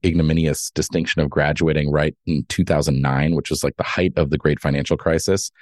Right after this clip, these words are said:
And so there weren't a lot of jobs. And I was actually working at my childhood summer camp. I don't think I've ever actually told this story publicly, how I first got my first job at Fidelity. But at the end of the summer, there's a family camp,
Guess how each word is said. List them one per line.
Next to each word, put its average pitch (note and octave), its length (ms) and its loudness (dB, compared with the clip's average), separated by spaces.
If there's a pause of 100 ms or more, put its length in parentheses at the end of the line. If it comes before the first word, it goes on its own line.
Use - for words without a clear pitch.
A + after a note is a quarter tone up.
(540)
And F2 380 2
so F2+ 460 0
there F2+ 380 0 (160)
weren't G2+ 260 0
a F2+ 60 -6
lot F#2 180 2
of D2 100 -6
jobs. F2+ 560 0
And F2 280 0 (260)
I E2+ 120 0
was F2 120 2
actually E2+ 320 -2
working F#2 340 2
at E2+ 140 0 (180)
my C2+ 100 -2
childhood D2+ 440 0
summer D2+ 280 0
camp. - 280 0 (320)
I - 80 2
don't D3+ 100 4
think G3 120 2
I've E2+ 60 4
ever C#2+ 120 2
actually C#2 220 -2
told D2+ 180 2
this C#2 120 -2
story A#1+ 260 0
publicly, C2 380 0
how B1+ 100 0
I B1 60 0
first - 280 -2
got B1+ 160 0
my C#2+ 120 0 (100)
first D#2+ 260 0
job C2 200 -4
at C2+ 100 -2
Fidelity. C#2 360 0
But D2+ 200 0 (580)
at F#2+ 100 2
the F#2 120 2
end B2+ 100 4
of B2+ 60 2
the F#2+ 60 2
summer, E2+ 280 0
there's D#2+ 180 0
a - 40 -6
family A2 300 0
camp, C#2 280 -6